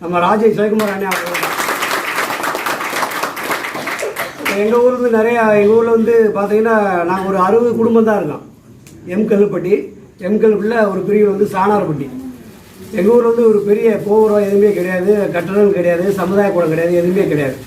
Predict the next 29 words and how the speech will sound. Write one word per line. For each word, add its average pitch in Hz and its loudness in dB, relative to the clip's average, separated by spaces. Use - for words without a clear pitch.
ஆனா, 202 2
எங்க 214 2
ஊர்ல 247 2
இருந்து 240 0
வந்து 233 0
எல்லா 240 2
உறமுறையும் 254 2
ஒருங்கிணைக்கிறதுக்கு 226 2
நம்ம, 185 -6
எங்க 202 -4
உறமுறை 220 2
வந்து 214 4
எங்களுக்கு 185 0
சப்போர்ட் 185 0
பண்ணும். 139 -6
எனக்கு 220 0
முதல்ல 254 2
எப்படி 262 2
ஆரம்பிச்சேன் 220 0
அப்படின்னா, 202 0
ஒரு 226 2
ஊருக்கு 247 4
டொனேஷன் 240 2
கேட்டு 214 2
போனோம்னா, 208 2
ஒரு 196 2
உறமுறை 233 2
போய் 214 4
நம்ம 190 -2